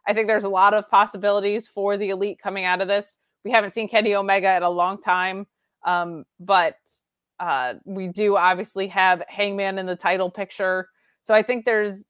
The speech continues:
there's interesting things that you could develop out of this if and when Kenny is ready. Um, but I'm gonna go with the Bucks winning here. Uh, but I would not be surprised. And I also, as much as I hate vacating titles, would not be mad about a,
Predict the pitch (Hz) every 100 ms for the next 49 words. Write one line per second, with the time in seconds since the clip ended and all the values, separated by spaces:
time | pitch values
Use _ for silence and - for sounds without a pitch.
0 | - 208 202 214 254 269 254 240 233 226
1 | 220 226 220 214 202 180 190 - 220 185
2 | 190 185 190 180 156 185 175 185 - 180
3 | 185 185 180 180 190 180 196 262 247 262
4 | 247 247 233 _ _ _ - 180 175 165
5 | - - 202 226 269 285 302 240 233 226
6 | 220 226 196 190 196 - 185 175 175 175
7 | 170 160 160 165 _ _ _ _ - 170
8 | 160 151 - 175 233 214 226 220 214 208
9 | 190 190 175 - 151 147 190 226 - -
10 | 233 254 220 262 269 294 269 262 262 _
11 | - 214 247 277 233 240 226 220 208 196
12 | 220 202 190 190 190 190 202 202 196 180
13 | 190 180 180 175 180 180 180 175 170